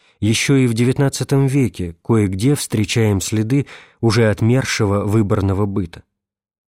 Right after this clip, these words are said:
Например, в благочиннической инструкции, в ее перепечатках вплоть до тысяча восемьсот шестидесятого года,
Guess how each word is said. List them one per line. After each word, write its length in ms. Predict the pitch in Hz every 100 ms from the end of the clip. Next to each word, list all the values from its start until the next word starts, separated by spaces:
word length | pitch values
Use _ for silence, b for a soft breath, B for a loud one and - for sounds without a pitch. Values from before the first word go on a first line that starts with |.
| _ _ _
Например, 540 | 113 113 120 120 123 113
в 100 | 101
благочиннической 1000 | 107 107 117 - 120 107 95 98 - 110
инструкции, 760 | 101 - - 160 - - 82 - b b
в 100 | 104
ее 180 | 113 107
перепечатках 920 | 120 107 120 - 160 156 - 120 -
вплоть 380 | - 127 139
до 160 | 113 123
тысяча 400 | - 135 - 127
восемьсот 500 | 113 - 120 - 127
шестидесятого 840 | - 120 - 113 113 131 - 120 127
года, 360 | 120 104 82